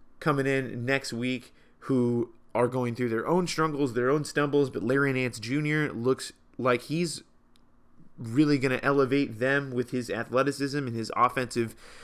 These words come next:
scoring ability at center, which, you know, really helps out and it is a, an upgrade from Tristan Thompson in that regard.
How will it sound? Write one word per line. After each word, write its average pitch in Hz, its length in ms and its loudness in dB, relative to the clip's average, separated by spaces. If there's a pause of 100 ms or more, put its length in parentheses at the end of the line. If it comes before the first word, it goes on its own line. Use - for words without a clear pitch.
(320)
scoring 147 460 2
ability 131 500 2
at 107 220 -8
center, 160 520 2
which, 117 380 -4 (460)
you 120 100 -6
know, 98 160 -8 (160)
really 120 320 -2
helps 123 300 -6
out 120 240 2
and 110 160 -6
it 95 100 -6
is 110 200 -4
a, 113 200 -2
an 113 120 -6
upgrade 127 400 0
from 117 100 -12
Tristan 117 340 -6
Thompson 143 360 -2
in 135 60 -6
that 139 160 0
regard. 131 400 2